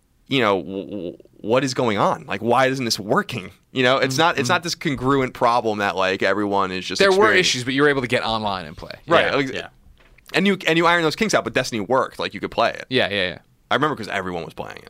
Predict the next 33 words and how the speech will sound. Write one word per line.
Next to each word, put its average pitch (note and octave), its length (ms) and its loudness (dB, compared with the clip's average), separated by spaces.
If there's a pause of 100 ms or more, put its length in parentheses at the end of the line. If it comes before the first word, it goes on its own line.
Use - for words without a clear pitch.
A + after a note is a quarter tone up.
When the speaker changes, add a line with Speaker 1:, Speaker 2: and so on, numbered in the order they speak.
Speaker 2:
Yep. A#2 180 -2 (440)
Speaker 1:
You G#2+ 100 0
know, A2 160 0 (160)
and A2 480 2 (1300)
to F3+ 80 2
me, F3 120 4
it's F3 80 0
just, D#3 180 0
I C#3 80 6
don't C#3+ 120 4
know. C#3 120 4
I, A#2 160 4
I, A2 380 2
I've A2+ 100 0
thought, C3 220 4
I've, A#2 280 0
I've A#2+ 140 2
just C#3 100 -8
had E3 100 2
a - 40 2
lot C3 120 4
of B2 60 -2
time A#2 140 0
to G#2 60 0
think C3+ 160 -2
about F#2 240 0
it E2+ 160 -4 (1400)
because B2 300 0
I've G#2+ 140 0
just A2 140 -4
not A2+ 120 2
been G2+ 120 -4
playing, G2 600 0